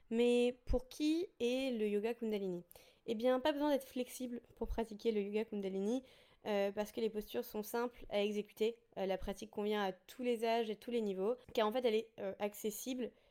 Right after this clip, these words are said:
et n'exige pas de compétences, euh, particulières. Le Kundalini Yoga est recommandé pour ceux, euh, qui sont attirés par l'aspect spirituel de la pratique, euh, et les personnes qui choisissent cette forme de yoga cherchent souvent à transformer leur relation avec eux-mêmes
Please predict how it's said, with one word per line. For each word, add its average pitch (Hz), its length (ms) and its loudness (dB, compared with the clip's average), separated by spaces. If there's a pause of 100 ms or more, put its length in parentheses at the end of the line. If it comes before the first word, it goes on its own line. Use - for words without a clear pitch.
(540)
et 226 80 2
n'exige 220 460 -2
pas 240 180 0
de 233 100 0
compétences, 220 640 -2
euh, 214 120 -2
particulières. 202 640 -4
Le 190 240 -2
Kundalini 196 480 -2
Yoga 196 180 0
est 214 120 0
recommandé 196 380 -2
pour 208 220 -10
ceux, 240 260 0 (680)
euh, 202 200 -8
qui 196 180 -20
sont 214 220 -10
attirés 233 420 -4
par 208 200 -6
l'aspect 202 300 -4
spirituel 208 520 -4
de 190 60 -2
la 180 140 -4
pratique, - 580 -8 (640)
euh, 190 460 -4
et 208 60 -6
les 190 100 -2
personnes 214 400 -4
qui - 120 -20
choisissent 220 480 -4
cette 196 200 -8
forme 208 200 -4
de 196 60 -2
yoga 196 260 -2
cherchent 220 340 -4
souvent 214 300 -4
à 196 80 -4
transformer 202 600 -6
leur 185 160 -2
relation 180 360 -4
avec 180 260 -4
eux-mêmes 190 280 -2